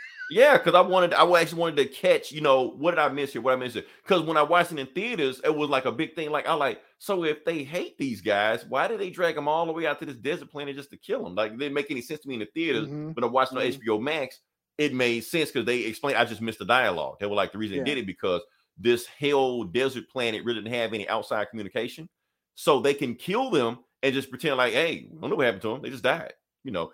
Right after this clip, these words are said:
Speaker 1: where if they
Speaker 2: Yeah.
Speaker 1: attacked them on their home planet, that would have been an act of war for everybody
Speaker 2: Well,
Speaker 1: else.
Speaker 2: it
Speaker 1: So
Speaker 2: was
Speaker 1: I,
Speaker 2: a
Speaker 1: I, I
Speaker 2: setup.
Speaker 1: got the part.
Speaker 2: It
Speaker 1: Yeah,
Speaker 2: was all
Speaker 1: it was
Speaker 2: a
Speaker 1: a
Speaker 2: setup.
Speaker 1: setup,
Speaker 2: It was
Speaker 1: yeah.
Speaker 2: all political, you know, chess is what they were doing.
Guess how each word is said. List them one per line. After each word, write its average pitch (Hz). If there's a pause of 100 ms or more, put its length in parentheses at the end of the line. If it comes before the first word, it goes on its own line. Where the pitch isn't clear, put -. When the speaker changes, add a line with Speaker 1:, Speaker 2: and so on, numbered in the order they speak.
(120)
Speaker 1:
where 135
if 131
they 135
Speaker 2:
Yeah. -
Speaker 1:
attacked 135
them 135
on 120
their 117
home 110
planet, 151
that 117
would 110
have 98
been 95
an 95
act 98
of 78
war 104
for 92
everybody 82
Speaker 2:
Well, 220
Speaker 1:
else. -
Speaker 2:
it -
Speaker 1:
So 233
Speaker 2:
was -
Speaker 1:
I, -
Speaker 2:
a 208 (240)
Speaker 1:
I, 160
I 117
Speaker 2:
setup. -
Speaker 1:
got 107
the -
part. - (380)
Speaker 2:
It 139
Speaker 1:
Yeah, 170
Speaker 2:
was 175
all 202
Speaker 1:
it 190
was 190
Speaker 2:
a -
Speaker 1:
a 185
Speaker 2:
setup. 165
Speaker 1:
setup, -
Speaker 2:
It -
was 151
Speaker 1:
yeah. 208
Speaker 2:
all 202
political, 170 (360)
you 151
know, 131
chess -
is 127
what 127
they 120
were 110
doing. 98